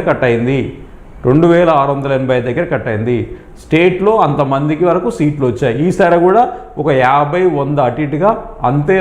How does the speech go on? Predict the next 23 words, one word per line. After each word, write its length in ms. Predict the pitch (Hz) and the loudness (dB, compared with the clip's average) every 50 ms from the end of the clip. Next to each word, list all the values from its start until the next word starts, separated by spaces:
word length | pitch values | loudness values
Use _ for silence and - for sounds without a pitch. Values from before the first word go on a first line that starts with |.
| 165 | 2
రావడానికి 460 | 151 143 131 131 123 123 123 - 175 160 131 | 2 2 2 0 0 -2 -4 -4 -4 -4 -4
అవకాశం 360 | 117 - 123 110 104 127 120 107 | -2 -2 -4 -6 -4 -6 -8 -6
ఉంటుంది. 320 | 104 104 104 104 117 123 117 - - - - - - - - - - - - - - - - - - - - 127 147 | -6 -4 -4 -2 -2 -2 -2 -4 -6 -14 -18 -20 -20 -20 -20 -20 -20 -20 -20 -20 -20 -20 -20 -20 -16 -4 0 2 2
ఓపెన్లో 420 | - - - 254 175 185 208 226 226 226 - - - | 2 2 0 0 2 4 2 2 2 -2 -4 -2 0
అలానే 300 | 135 143 151 165 175 190 190 180 | 2 2 2 2 2 0 -2 -2
కట్ 180 | 156 - - 139 | -2 -2 0 -2
అవుతుంది, 340 | 120 113 101 110 104 120 131 117 110 - - 139 | -2 -2 -2 -4 -2 -2 -2 -2 -4 -4 -4 -4
రిజర్వేషన్లో 680 | 139 160 190 190 196 196 190 - 190 202 185 180 196 190 170 156 | 0 2 2 4 4 4 4 2 0 -2 0 0 0 0 2 0
మార్పులు 320 | 147 147 147 - 147 131 120 | 0 0 -2 -6 -6 -6 -6
వస్తూ 180 | - - 135 117 113 | -6 -6 -8 -8 -6
ఉంటాయి, 240 | 107 104 135 123 107 - - - - - - - - - - 120 139 | -6 -4 -4 -4 -4 -4 -8 -12 -18 -20 -20 -20 -20 -14 -2 0 2
ఓపెన్లో 320 | 165 156 190 180 180 202 208 185 | 2 2 2 2 2 2 2 0
పెద్దగా 220 | 147 123 131 123 113 120 | 0 0 2 2 4 2
రావు. 180 | 131 139 123 110 104 - - - - - - | 2 2 0 -2 -6 -12 -16 -20 -18 -4 -2
కాకపోతే 300 | 156 170 190 208 220 214 165 151 | 0 2 2 2 2 2 2 4
దీంట్లో 340 | 180 196 220 226 226 226 233 233 196 156 | 4 4 2 0 0 0 2 2 2 0
ఎక్కడ 200 | 147 - 208 214 233 214 214 | 0 -2 -2 -2 0 0 0
మనకు 260 | 202 208 190 202 208 208 202 202 190 190 - - - - - - - - | -2 -2 -2 -2 -2 -2 0 0 -2 -2 -4 -12 -14 -18 -20 -20 -8 0
ప్లస్ 220 | 185 180 175 180 - 220 | 2 2 2 2 2 2
అవ్వడానికి 340 | 208 202 196 196 190 180 180 165 | 2 4 2 2 0 0 0 0
అవకాశం 320 | 165 165 170 165 151 156 151 | 2 2 0 0 0 -2 -4
ఉంటుందంటే 440 | 143 156 156 156 151 156 156 190 214 240 - - - - - - - - - - - 165 | -2 -2 -2 -2 -2 -2 -2 -2 -2 -2 -4 -8 -14 -18 -20 -20 -20 -20 -14 -8 -4 -2
ఈ 20 | 196 | 0